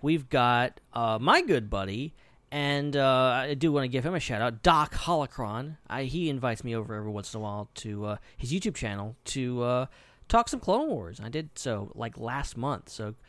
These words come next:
go check him out. Another great, another great content creator here on the,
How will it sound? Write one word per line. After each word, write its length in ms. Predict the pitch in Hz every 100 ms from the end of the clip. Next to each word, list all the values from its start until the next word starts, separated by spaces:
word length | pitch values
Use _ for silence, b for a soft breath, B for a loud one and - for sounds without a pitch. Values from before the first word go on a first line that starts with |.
| b -
go 140 | 147
check 280 | 160 - 131
him 220 | - 156 -
out. 340 | 104 110 - - _
Another 160 | 170 151
great, 320 | 131 113 104 -
another 200 | 135 147
great 280 | 131 117 104 -
content 680 | - - 131 120 - 123 113
creator 460 | - 131 123 123 131
here 180 | 131
on 140 | 120
the, 100 | 123